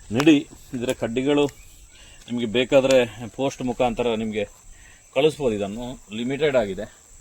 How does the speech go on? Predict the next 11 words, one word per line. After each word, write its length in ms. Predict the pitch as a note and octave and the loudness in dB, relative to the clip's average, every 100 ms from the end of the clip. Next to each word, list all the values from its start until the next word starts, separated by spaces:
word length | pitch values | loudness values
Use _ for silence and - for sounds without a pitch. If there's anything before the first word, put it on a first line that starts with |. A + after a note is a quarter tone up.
| - - - - | -20 -20 -20 -14
ಬೇರೆಯವ್ರ 260 | G#2 A2+ A2 | -10 -8 -8
ಹತ್ರನೂ 460 | - A#2 A2 G#2+ | -10 -10 -8 -8
ಯಾರ 100 | G2 | -10
ಹತ್ರ 160 | G2 G#2+ | -8 -8
ಆದರೂ 280 | G2+ G2+ - - - | -6 -8 -12 -20 -18
ಇದ್ದರೆ 220 | G2 G2+ | -12 -8
ಅದನ್ನು 260 | G#2+ G2+ F#2+ | -6 -6 -8
ತಗೊಂಡು 360 | A2+ A#2 G#2+ G2+ - - - - - F#2 | -10 -8 -8 -10 -14 -20 -20 -20 -20 -12
ನಿಮಗೆ 160 | G2 | -10
ಇದನ್ನು 200 | G2+ G2 | -8 -8
ಕಳಿಸ್ಬೋದು. 520 | A2+ A#2 - F2 E2+ | -6 -6 -8 -16 -18